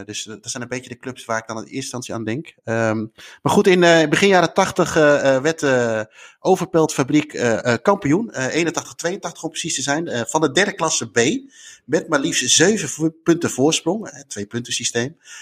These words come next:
Eh, op een, eh, ja, op een groepje van vijf. En ik vond daar wel wat mooie namen tussen zitten. Eh, Eendracht Gerheerst Oostham.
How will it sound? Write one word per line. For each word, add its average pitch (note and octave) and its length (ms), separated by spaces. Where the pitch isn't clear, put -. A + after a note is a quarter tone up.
Eh, B2+ 200
op D3 160
een, C#3 160
eh, B2 480
ja, C3 160
op B2 120
een A#2+ 60
groepje D3 340
van A2+ 180
vijf. C3+ 420
En B2+ 160
ik B2+ 160
vond D#3 140
daar C#3 120
wel C3+ 100
wat A#2+ 140
mooie B2+ 220
namen B2+ 320
tussen F#2 220
zitten. C3+ 380
Eh, C3+ 300
Eendracht - 680
Gerheerst B2+ 680
Oostham. F3+ 560